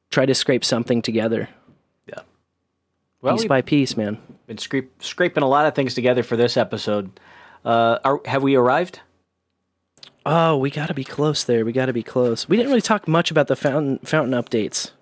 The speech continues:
Speaker 1: um, which I just wanted to kind of touch on.
Speaker 2: Yeah, give me a rundown of Fountain updates, and that'll be
Speaker 1: The
Speaker 2: the
Speaker 1: quick
Speaker 2: end of it.
Speaker 1: rundown basically is, uh,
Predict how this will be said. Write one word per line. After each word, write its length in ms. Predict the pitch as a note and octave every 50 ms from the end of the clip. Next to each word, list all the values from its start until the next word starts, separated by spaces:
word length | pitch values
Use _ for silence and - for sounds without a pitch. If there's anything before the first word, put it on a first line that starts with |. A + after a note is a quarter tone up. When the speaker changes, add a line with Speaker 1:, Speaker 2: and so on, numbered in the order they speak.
| _ _ - _ _ _ - - _ _ _ -
Speaker 1:
um, 640 | A#2+ A#2 A2+ A2+ A2+ A2 G#2+ G#2+ G#2 G#2 G#2+ G#2+ G#2 - - _ _ _ _ _ _ _ _ _ _ _
which 180 | - C#3 C3 -
I 60 | B2+
just 200 | B2 A#2+ A2+ -
wanted 200 | D3 C3+ B2 A#2
to 60 | A2+
kind 200 | - - C3+ B2
of 140 | A2 G2+ - -
touch 360 | - - - C#3+ C#3+ - -
on. 220 | A2+ G2+ G#2+ A2+ - -
Speaker 2:
Yeah, 120 | C3+ A#2
give 140 | A2 C#3+ F3
me 80 | G3 F3+
a 40 | C3+
rundown 320 | A#2+ A#2+ A#2+ A#2+ A2+ A2
of 80 | G#2 -
Fountain 300 | - A#2+ G#2 F#2+ G2+ F#2+
updates, 360 | F#2 _ G#2+ F2+ F2+ - -
and 60 | G2+
that'll 140 | G2 G2 F2+
be 100 | - G2
Speaker 1:
The 60 | C#3
Speaker 2:
the 60 | -
Speaker 1:
quick 140 | - A3 G3 F#3+
Speaker 2:
end 20 |
of 40 | -
it. 40 | G3
Speaker 1:
rundown 380 | F3+ E3 D3+ E3 D#3 D#3 D3+ C#3+
basically 500 | C#3 C#3+ C#3 - D3 - C#3 C3 B2+ B2
is, 240 | A#2 A#2 A2+ A2+
uh, 400 | A#2+ A2+ G#2+ G#2 G#2 G2+ G#2+ A2